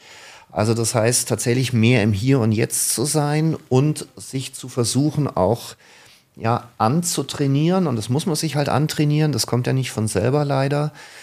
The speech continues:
dass man eben auch, ähm, sagt, „Okay, ich hab manche Dinge in der eigenen Hand,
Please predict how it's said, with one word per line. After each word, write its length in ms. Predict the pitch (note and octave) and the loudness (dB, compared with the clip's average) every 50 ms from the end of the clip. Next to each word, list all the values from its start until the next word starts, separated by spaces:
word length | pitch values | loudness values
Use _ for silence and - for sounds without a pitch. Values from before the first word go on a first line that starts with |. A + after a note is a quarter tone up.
| - - _ | -20 -20 _
dass 220 | - - A2 G#2+ C3 | -2 -2 0 2 2
man 160 | C#3+ B2+ A#2+ | 2 2 2
eben 240 | - G#2 A#2 B2 G#2+ | 2 2 2 2 2
auch, 480 | - - F#2+ G#2+ B2+ B2+ - - - - _ _ - _ _ _ _ - | 2 4 4 4 4 2 -2 -10 -16 -18 _ _ -20 _ _ _ _ 0
ähm, 360 | A2 G#2+ A2+ A2+ A#2 B2 G#2+ | 2 4 4 4 4 2 2
sagt, 360 | G2 - B2 A#2 A#2+ A#2+ - | 0 0 0 0 0 -2 -4
„Okay, 280 | D2+ - - - D3+ D3 | -10 -8 -4 -2 -2 0
ich 180 | - A#2 - | 0 0 0
hab 180 | C3 A#2 - - | -2 -2 -4 -2
manche 420 | - G#2 G#2 G#2 A#2 C3+ - - C3 | 0 2 2 2 2 0 0 -4 -4
Dinge 300 | - - B2+ C3+ C3+ C3 | 0 0 2 2 2 2
in 100 | A#2 G#2+ | 2 2
der 160 | G#2+ F2+ - | 2 0 2
eigenen 520 | - F#2 F#2+ B2 D3 D3+ D3 D3 D3 C#3 B2 | 2 2 2 2 2 2 0 0 0 0 0
Hand, 520 | C3 C#3 C#3+ E3 G3 A#3+ - - - - | 0 0 0 0 -2 -4 -8 -12 -20 -20